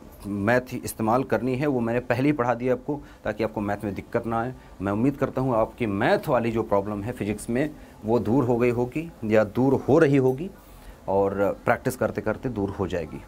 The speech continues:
पढ़ते पढ़ते, ठीक, सीखते सीखते। तो ध्यान रखिएगा। और इन लेक्चर्स को, ये लेक्चर ऐसा नहीं है कि एक बार देख लिया तो आपको सब आ गया, दो बार देख लीजिए, तीन बार देख लीजिए, दो महीने बाद फिर ज़रूरत पड़ी तो फिर देखिए, चार महीने बाद फिर ज़रूरत है तो फिर देखिए, लेकिन प्रैक्टिस करते रहिए, भूलना नहीं है,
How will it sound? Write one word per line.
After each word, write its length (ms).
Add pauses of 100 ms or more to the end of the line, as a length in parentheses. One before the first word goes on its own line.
(120)
पढ़ते 200
पढ़ते, 300
ठीक, 200 (160)
सीखते 280
सीखते। 320 (380)
तो 80
ध्यान 280
रखिएगा। 360
और 220
इन 140
लेक्चर्स 420
को, 100
ये 120
लेक्चर 280
ऐसा 200
नहीं 100
है 60
कि 80
एक 120
बार 140
देख 180
लिया 120
तो 100
आपको 200
सब 200
आ 60
गया, 200 (300)
दो 140
बार 180
देख 160
लीजिए, 200
तीन 220
बार 120
देख 200
लीजिए, 160
दो 140
महीने 220
बाद 140
फिर 140
ज़रूरत 220
पड़ी 140
तो 120
फिर 160
देखिए, 280
चार 220
महीने 180
बाद 140
फिर 180
ज़रूरत 280
है 60
तो 80
फिर 160
देखिए, 260 (220)
लेकिन 260
प्रैक्टिस 360
करते 260
रहिए, 200
भूलना 300
नहीं 200
है, 180